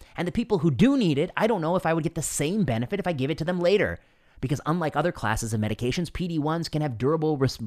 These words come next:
remissions even for large tre-, tumor burdens.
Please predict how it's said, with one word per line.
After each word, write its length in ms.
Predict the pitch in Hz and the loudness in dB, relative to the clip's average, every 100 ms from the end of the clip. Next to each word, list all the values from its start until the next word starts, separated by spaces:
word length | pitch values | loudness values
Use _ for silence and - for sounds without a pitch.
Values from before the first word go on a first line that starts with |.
| 110 | 2
remissions 580 | 127 151 202 151 160 - - _ | 4 6 4 2 -2 -4 -16 _
even 280 | 196 220 220 | 0 2 2
for 280 | 220 214 202 _ | 6 4 4 _
large 320 | 123 151 202 | 0 2 2
tre-, 220 | - 240 233 - | -2 -4 -4 -10
tumor 240 | - 220 220 | 2 6 6
burdens. 600 | 165 247 262 98 87 | 6 4 4 -2 -8